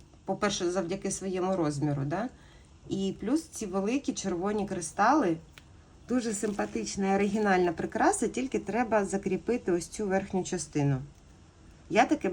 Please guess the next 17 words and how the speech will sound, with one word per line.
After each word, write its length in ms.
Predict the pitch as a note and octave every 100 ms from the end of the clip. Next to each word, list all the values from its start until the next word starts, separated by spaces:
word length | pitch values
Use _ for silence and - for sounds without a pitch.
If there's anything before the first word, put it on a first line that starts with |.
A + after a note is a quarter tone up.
| D3
зустрічаю 640 | D#3+ F#3 F3 E3+ G3 G3+
вперше. 720 | G#3 - D#3 C#3+ C#3+ - C#3+ C#3+ - - - - - - - - - - - - - - - - - -
Якщо 280 | F3 - A3
щось 220 | A3 G#3
знаєте, 640 | D#3+ G3 D4 F4+ - E3 D3+ - - -
якщо 300 | D3 - G3+
бачили 440 | E3+ G#3 G3+ F#3+
такі 260 | E3 E3 -
прикраси 560 | E3 E3+ - C#4 - G3
і 60 |
можете 400 | F3 G3 E3+ F3
щось 280 | F3 F#3+ F3+
сказати, 560 | - F3+ E3+ F#3 F#3 E3 - - - - -
е, 280 | - F#3 F3
щодо 280 | E3 G3 E3
її 300 | G3 F#3+ F3+
віку 520 | E3 A#3+ E4 G3 D3